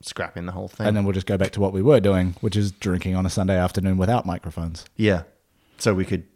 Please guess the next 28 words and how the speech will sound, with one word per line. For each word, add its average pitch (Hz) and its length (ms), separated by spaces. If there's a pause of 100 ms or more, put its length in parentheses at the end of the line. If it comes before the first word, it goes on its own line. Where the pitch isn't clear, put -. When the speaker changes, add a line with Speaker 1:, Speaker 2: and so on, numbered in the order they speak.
Speaker 1:
share 95 260
all 87 100
those 85 200
really 87 180
controversial 90 720
opinions 92 400
we 90 60
have. 90 240 (720)
Speaker 2:
Yeah. 165 160 (320)
Speaker 1:
Yeah. 95 120 (200)
Speaker 2:
With 113 100
the - 100 (720)
people 113 220
down 113 200
at - 40
the 104 60
pub, 151 360
I 113 100
don't 90 100
know. 80 140 (520)
Speaker 1:
Just, - 280
just - 220
alone 101 440
in 104 120
our 120 100
Speaker 2:
Oh, 117 100
Speaker 1:
room. 107 80
Speaker 2:
yeah. 98 120